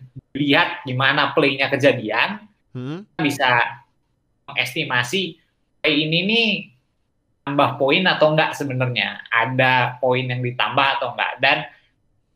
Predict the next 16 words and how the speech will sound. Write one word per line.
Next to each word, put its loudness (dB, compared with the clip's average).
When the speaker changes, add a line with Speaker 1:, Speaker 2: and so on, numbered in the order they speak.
Speaker 1:
secara 2
de 4
facto 2
saat 0
ini -4
adalah 0
salah -4
satu -4
eh, -8
metrik 0
evaluasi 2
yang, -2
eh, -8
paling -4
top 2
lah, 2